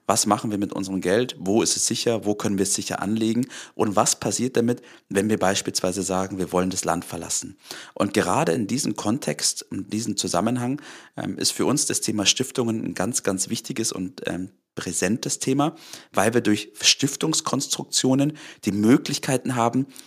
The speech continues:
tatsächlich Vermögen von uns als Person zu lösen und trotzdem die einhundertprozentige Kontrolle darüber haben. Und das ist aus Sicht der Freiheit ein ganz, ganz wichtiger Punkt, weil dadurch, dass wir die Kontrolle weiterhin haben, können wir darüber verfügen,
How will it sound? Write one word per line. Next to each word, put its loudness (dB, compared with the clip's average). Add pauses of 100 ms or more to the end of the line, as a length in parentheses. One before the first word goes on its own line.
(120)
tatsächlich 0
Vermögen -2
von -4
uns 0
als 0
Person 0
zu -2
lösen 4 (480)
und 4
trotzdem 4
die -4
einhundertprozentige 2
Kontrolle 0
darüber -2
haben. -10 (460)
Und -4
das 0
ist 0
aus 2
Sicht 0
der 0
Freiheit 0
ein -2
ganz, 0
ganz -4
wichtiger -4
Punkt, -4 (360)
weil 0 (120)
dadurch, 4
dass 2
wir -4
die -2
Kontrolle 0
weiterhin -2
haben, 2 (320)
können 0
wir 4
darüber 2
verfügen, -2